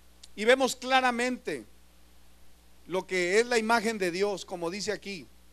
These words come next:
"la gloria de Dios nos resplandece", una de las cosas que va a pasar es que nosotros vamos a poder experimentar, y ahorita lo vamos a ver,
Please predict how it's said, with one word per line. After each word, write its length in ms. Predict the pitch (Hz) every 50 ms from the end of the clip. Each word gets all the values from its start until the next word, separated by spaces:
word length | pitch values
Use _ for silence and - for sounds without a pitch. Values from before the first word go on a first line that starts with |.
| - -
"la 240 | 160 180 175 165
gloria 500 | - - 180 196 233 254 262 262 247 226
de 140 | 202 185 170
Dios 180 | 165 196 214 220
nos 200 | 220 214 202 190
resplandece", 760 | 175 156 - - 170 160 160 170 208 233 220 - 175 147 120 - _ _ _ - - - - _ - - _ _ -
una 280 | 220 247 254 262 247 233
de 120 | 220 208
las 200 | 190 175 156 -
cosas 360 | - 208 226 226 220 226 196
que 140 | - 196 175
va 100 | 175 202
a 100 | 208 -
pasar 460 | - 202 170 - 196 202 196 156 - - _ - - - - - - - - _
es 160 | - 208 202 -
que 100 | 233 220
nosotros 680 | 196 170 156 156 208 226 196 165 160 139 127 - - - - - - - - - - - -
vamos 340 | - 208 220 226 220 196 202
a 80 | 185
poder 300 | - 170 170 175 190 202
experimentar, 680 | 208 - - - 208 175 165 165 165 160 151 202 196 208
y 60 | 202
ahorita 300 | 185 175 185 190 202 214
lo 80 | 190 175
vamos 300 | 170 180 196 202 175 180
a 80 | 165 160
ver, 240 | 180 208 214 214